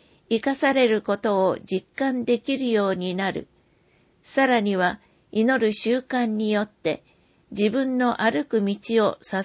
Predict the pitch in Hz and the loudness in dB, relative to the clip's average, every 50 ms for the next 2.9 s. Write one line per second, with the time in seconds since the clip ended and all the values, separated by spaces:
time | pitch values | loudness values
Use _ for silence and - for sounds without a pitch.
0 | - - 269 269 269 269 - 247 247 247 - 233 214 233 226 220 208 190 - - | -2 -2 -2 -2 -2 -2 -2 -2 -2 -2 0 0 0 2 2 2 0 0 -2 -4
1 | - - - 269 262 262 254 240 214 190 175 175 180 180 175 - - - _ _ | -8 -6 -4 -4 -2 -2 -2 -2 -2 -4 -4 -4 -4 -4 -4 -6 -8 -10 _ _
2 | _ _ _ _ _ _ _ _ _ - 233 233 226 185 175 165 - | _ _ _ _ _ _ _ _ _ 0 2 2 4 4 2 0 -2